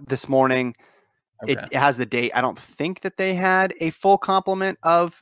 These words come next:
Speaker 1: athletes competing, but
Speaker 2: Yeah.
Speaker 1: Mondo's already gonna be,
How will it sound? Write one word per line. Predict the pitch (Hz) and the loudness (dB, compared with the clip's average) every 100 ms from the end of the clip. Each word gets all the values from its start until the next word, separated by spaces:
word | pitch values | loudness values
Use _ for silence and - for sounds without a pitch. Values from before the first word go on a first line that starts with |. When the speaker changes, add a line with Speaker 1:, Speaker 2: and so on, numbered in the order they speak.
| - | -4
Speaker 1:
athletes | 151 170 - 185 - | 0 0 0 -6 -6
competing, | - 165 190 196 202 180 | -10 -8 -6 -4 -4 -4
but | - 120 117 | 2 4 4
Speaker 2:
Yeah. | 107 120 - _ _ _ _ _ _ _ _ _ _ | 0 -8 -14 _ _ _ _ _ _ _ _ _ _
Speaker 1:
Mondo's | 139 143 196 196 151 | 2 4 6 6 6
already | 156 147 | 4 4
gonna | 143 135 | 2 0
be, | - 143 165 165 156 | -2 -6 -6 -4 -6